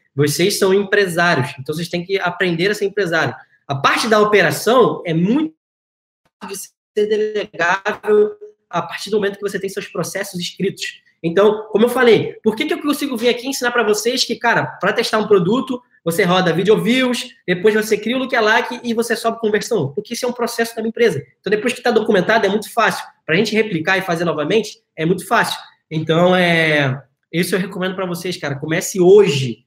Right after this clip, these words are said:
a escrever teus processos, comece hoje a escrever as tuas ideias, tudo que você tem na cabeça, passa a escrever, porque isso vai clarear muito,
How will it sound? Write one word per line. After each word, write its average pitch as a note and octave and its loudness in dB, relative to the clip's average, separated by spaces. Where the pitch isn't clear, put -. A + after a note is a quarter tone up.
a - -20
escrever D#3+ -2
teus E3+ -4
processos, D#3+ -6
comece G3 0
hoje G3 6
a F3 2
escrever E3+ 0
as G#3 -2
tuas F#3+ 2
ideias, E3 -6
tudo A3+ -8
que B3+ -10
você A#3 -2
tem G3+ -2
na G#3 -2
cabeça, F#3+ -4
passa G3+ -4
a - -2
escrever, F3+ -4
porque F3+ -6
isso F3+ -6
vai F3 -2
clarear F3 -2
muito, F3 -2